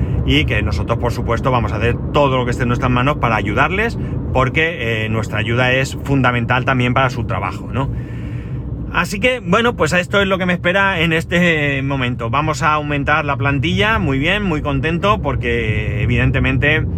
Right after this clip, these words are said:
eso significa que, que la empresa está creciendo, que las cosas van bien y que, y que, bueno, pues eso va a generar,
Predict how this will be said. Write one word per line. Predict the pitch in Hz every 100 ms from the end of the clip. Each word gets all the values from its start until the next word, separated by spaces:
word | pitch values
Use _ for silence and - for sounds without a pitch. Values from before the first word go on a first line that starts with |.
| - - 113
eso | 117 135
significa | 131 131 117 127 143 143
que, | 127 117 110 107 101
que | 117
la | 107
empresa | 104 117 117
está | - 120
creciendo, | 110 107 123 139 143
que | 123
las | 123 123
cosas | 123 135
van | 113 110
bien | 104 123 151 170 - - -
y | 127
que, | 127 120 113 104 95 95 90 90
y | -
que, | - 101
bueno, | 98 110
pues | 120 101
eso | - 113 127
va | 117
a | 120
generar, | 131 120 117 127 131